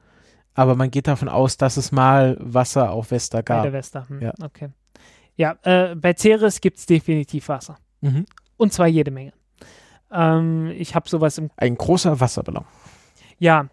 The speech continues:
Speaker 2: äh, äh, ich hatte, was hatte ich ausgerechnet, zweihundert Billionen Tonnen oder so.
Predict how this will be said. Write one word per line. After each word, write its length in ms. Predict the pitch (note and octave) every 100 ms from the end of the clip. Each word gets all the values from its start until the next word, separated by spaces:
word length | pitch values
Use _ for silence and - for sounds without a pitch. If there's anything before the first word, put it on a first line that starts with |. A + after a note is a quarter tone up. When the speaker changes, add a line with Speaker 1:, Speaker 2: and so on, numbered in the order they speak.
| _
Speaker 2:
äh, 1000 | F3+ F3+ E3+ E3+ E3 D#3+ D#3 D#3+ E3 E3+
äh, 20 |
ich 240 | E3+ -
hatte, 880 | F#3 - G#3 G3+ G3+ G3+ G3 G3 F3+ F3
was 180 | D3+ F#3
hatte 120 | E3+
ich 100 | F3
ausgerechnet, 420 | F3 - E3+ D#3+
zweihundert 340 | - E3+ E3+ -
Billionen 380 | E3 D#3+ D#3+
Tonnen 300 | D3+ E3+ E3+
oder 240 | D3+ D3 C#3+
so. 180 | D3